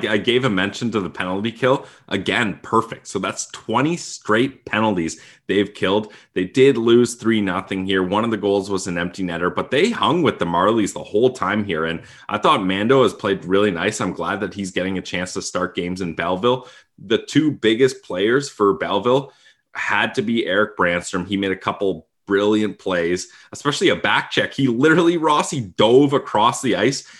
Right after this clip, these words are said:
and caught the puck in his hand and then had to hand play it. So they had to whistle it, but the desperation was there. He's made a couple good rushes. And then Michael Peca looked like a man on a mission. Like, he was hungry for the puck. He was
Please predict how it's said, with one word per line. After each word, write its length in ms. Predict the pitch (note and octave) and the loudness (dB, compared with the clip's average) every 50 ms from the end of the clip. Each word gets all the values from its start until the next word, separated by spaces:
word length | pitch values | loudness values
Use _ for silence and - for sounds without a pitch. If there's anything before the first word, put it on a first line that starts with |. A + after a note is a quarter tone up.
| - _ - | -20 _ -8
and 200 | A#2 G#2 F2+ - | -8 -8 -8 -6
caught 360 | - - G#2+ G#2+ B2 B2+ - | -4 0 2 2 0 0 -4
the 60 | A2+ | -8
puck 300 | - - A2+ G#2+ - - | -4 -2 -2 -2 0 -2
in 60 | A#2+ A2 | -2 -2
his 140 | G2+ F#2+ - | -2 -2 -2
hand 280 | - G#2+ G2+ F#2+ F2 | 0 0 0 0 -2
and 100 | F#2+ G2 | -2 -2
then 120 | A2 A2 A2 | 0 -2 -2
had 240 | G#2 G2+ A2+ A2+ G2+ | 0 0 0 0 0
to 60 | G#2 | -2
hand 320 | G2 G2 G2+ G2+ G2+ F#2+ - | 0 0 0 0 0 -2 -2
play 140 | - F2+ | -4 -4
it. 100 | E2+ D#2+ | -4 -2
So 80 | - G2+ | -2 -2
they 120 | F#2+ F#2+ | 0 0
had 120 | G2 G2+ F#2 | 0 0 0
to 60 | F#2+ | -2
whistle 340 | F2 F#2+ F#2+ F2 - G2 E2+ | 0 0 0 -2 -2 -6 -8
it, 120 | D2+ - | -6 -2
but 220 | - F#2 F#2 - - - - - - _ | -2 -2 -2 -4 -8 -16 -20 -20 -14 _
the 60 | - | -10
desperation 680 | C3 - B2 C#3 C#3 - - A2 A2+ A#2 A#2 - - G#2 | -4 -2 0 0 -2 -2 -4 0 0 0 0 0 -2 -4
was 160 | F2+ E2+ E2 | -4 -2 -2
there. 320 | - F#2 F#2 G2 G2 F#2 - - - _ _ | 0 0 2 2 0 -2 -4 -10 -20 _ _
He's 120 | - G#2 G2+ | -12 -8 -6
made 140 | - A#2 G#2+ | -4 -4 -4
a 40 | |
couple 280 | - - C#3 C3+ - B2+ | -4 -4 -4 -2 -2 -2
good 200 | G#2 G2+ A2+ G#2 | 2 2 2 4
rushes. 640 | F2+ F2+ F2+ F2+ F#2 - - G#2+ G2 F#2 - - _ _ _ _ | 4 2 2 0 0 0 0 0 -2 -2 -4 -8 _ _ _ _
And 160 | A#2+ A#2+ A#2 | -6 -4 -2
then 120 | A2+ G#2+ G#2+ | 0 0 2
Michael 300 | A2 C3 C3+ - E3+ - | 2 2 2 0 -2 -2
Peca 540 | - A#2+ G2+ - - A2 F#2 D#2+ D2+ D2 - - | -4 -6 -8 -4 0 0 0 0 0 -4 -6 -4
looked 260 | G#2 G#2 G#2 - - | -2 -2 -2 0 -2
like 100 | G#2 F2 | -2 -4
a 60 | F2 | -4
man 280 | D#2 D#2+ E2 F2 F#2 F#2 | -6 -6 -4 -2 0 0
on 140 | F2+ E2 | -2 -2
a 40 | D2+ | -4
mission. 480 | D2 D#2 D#2+ E2+ E2+ - - C#2+ C#2+ _ _ _ | -8 -6 -4 -4 -4 -4 -8 -12 -16 _ _ _
Like, 200 | - E2+ E2 - | -12 -12 -8 -2
he 100 | - B2 | 0 0
was 140 | C3 G#2+ - | 0 0 -2
hungry 420 | - - F#2+ F#2+ G#2+ G#2 G#2 G#2 | -4 -4 -2 -2 -2 -2 -4 -4
for 120 | G#2 - G#2+ | -4 -4 -4
the 100 | F2+ E2 | -4 -4
puck. 300 | - - F#2 F#2+ G2 - | -4 -4 -4 -4 -4 -4
He 120 | - G#2 | -6 -4
was 300 | G#2 A2 G2+ F#2 - - | -2 -2 -2 -4 -6 -14